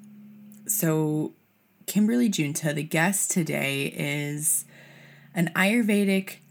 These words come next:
Lyme disease specialist. So if you don't know what Lyme disease is, um, I suspect you do if you're here to listen to this episode, but it is a tick-borne illness.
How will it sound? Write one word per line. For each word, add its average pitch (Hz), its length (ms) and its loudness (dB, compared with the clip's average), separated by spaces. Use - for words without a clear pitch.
Lyme 151 680 0
disease 143 540 -4
specialist. - 600 -2
So 151 80 0
if 156 100 -2
you 180 80 4
don't 208 220 2
know 285 100 2
what 302 140 0
Lyme 208 240 2
disease 151 400 -2
is, 139 580 -4
um, 143 540 -4
I 190 60 -4
suspect 180 420 -2
you 170 80 0
do 160 320 -2
if 165 140 -4
you're 165 100 -2
here 147 400 -6
to - 140 -10
listen 165 300 -4
to 160 40 -4
this 156 160 -8
episode, 165 480 -4
but 147 240 -6
it 170 120 0
is 180 200 0
a 180 160 2
tick-borne 175 1080 0
illness. 143 800 -4